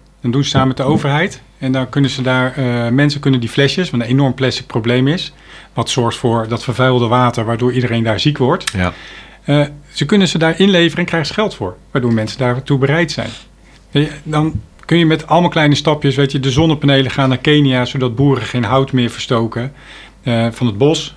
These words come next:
Speaker 1: waardoor er geen ontbossing meer is en de leefomgeving beter blijft. Dat zijn allemaal kleine stapjes, waardoor je met de nieuwe technieken die we ontdekken, zelfs hun wereld verbeteren.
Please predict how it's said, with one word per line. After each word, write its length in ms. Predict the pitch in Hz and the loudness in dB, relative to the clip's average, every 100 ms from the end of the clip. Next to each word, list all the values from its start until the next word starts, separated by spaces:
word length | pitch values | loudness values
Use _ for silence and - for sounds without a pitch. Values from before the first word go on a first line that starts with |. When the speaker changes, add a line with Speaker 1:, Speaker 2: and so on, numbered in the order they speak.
| - | -8
Speaker 1:
waardoor 220 | 127 120 | -2 0
er 80 | 120 | 0
geen 160 | 127 | 0
ontbossing 400 | 123 113 151 139 | 0 0 0 2
meer 120 | 127 123 | 0 0
is 220 | 131 123 | -2 0
en 120 | 123 | -2
de 100 | 117 | 0
leefomgeving 680 | 127 139 139 123 131 120 123 | 2 2 0 -2 -2 0 0
beter 260 | 120 113 | 0 -2
blijft. 260 | 110 113 110 | -2 -2 -2
Dat 100 | 131 | -6
zijn 140 | 165 | -2
allemaal 220 | 156 175 151 | 0 0 0
kleine 440 | - 151 180 170 | -2 0 2 0
stapjes, 680 | - 151 160 170 208 - - - - - - - - | 0 -2 -2 -2 -2 -4 -14 -20 -20 -20 -20 -20 -2
waardoor 460 | 131 135 147 143 | 0 2 4 4
je 160 | 135 123 - - _ | 2 0 -10 -20 _
met 200 | 139 143 | 0 2
de 60 | 147 | 2
nieuwe 300 | 165 208 175 | 4 4 2
technieken 460 | - 170 165 151 | 0 0 0 0
die 160 | 143 139 | 2 2
we 180 | 127 127 - _ _ | 2 -2 -12 _ _
ontdekken, 640 | - 147 123 151 - 240 - - - _ _ - | 0 0 2 0 0 -2 -4 -18 -20 _ _ -20
zelfs 300 | - 165 117 | -2 0 2
hun 380 | 147 190 208 202 - _ _ _ - | 0 2 0 -4 -16 _ _ _ -16
wereld 440 | 127 165 185 170 - | 0 2 2 0 -2
verbeteren. 460 | 143 170 139 110 | 2 2 0 -6